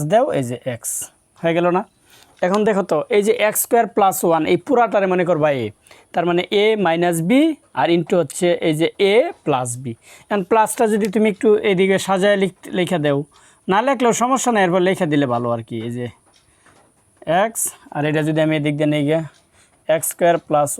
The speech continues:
ওয়ান মাইনাস এক্স, তাই না? এবার সূত্রটা তাহলে a plus b into হচ্ছে a minus b, হবে কি আমাদের এ স্কয়ার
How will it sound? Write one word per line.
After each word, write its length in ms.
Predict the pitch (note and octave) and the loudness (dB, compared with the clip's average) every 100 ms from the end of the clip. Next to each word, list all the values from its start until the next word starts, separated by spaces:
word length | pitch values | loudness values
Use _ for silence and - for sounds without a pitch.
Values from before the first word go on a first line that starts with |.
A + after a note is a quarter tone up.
| D3 | 0
ওয়ান 240 | D#3+ G#3 C#4+ - _ - | 2 2 0 -4 _ -12
মাইনাস 320 | B2+ B2+ A#2+ - G#2+ | -8 -6 -8 -10 -14
এক্স, 140 | - - - | -12 -12 -2
তাই 120 | D#3+ G3 | 0 2
না? 60 | G#3 E3 _ _ _ _ _ _ F3+ | 0 -2 _ _ _ _ _ _ -4
এবার 140 | F#3 G#3+ | -2 -2
সূত্রটা 320 | G3 G#3+ G3 | 0 0 0
তাহলে 160 | G3 G3 G#3+ | 0 0 2
a 20 | G#3+ - | 2 2
plus 200 | F#3+ F3+ D#3+ F3 | 2 2 0 2
b 20 | C#4+ D#4+ - - A3 | 2 0 -6 -8 -2
into 200 | G3 F#3 F3+ | -2 2 0
হচ্ছে 220 | D3 G3+ - | 0 -4 0
a 20 | F#3+ F3 | 0 0
minus 260 | D3+ C3+ A#2+ | 0 -2 -4
b, 20 | A#2 G#2+ _ _ _ - | -10 -12 _ _ _ -2
হবে 160 | D#3+ F3 | 0 2
কি 60 | G3 | 0
আমাদের 200 | F#3 F#3+ G3 | 0 0 0
এ 20 | F#3 | 0
স্কয়ার 220 | G3+ | 0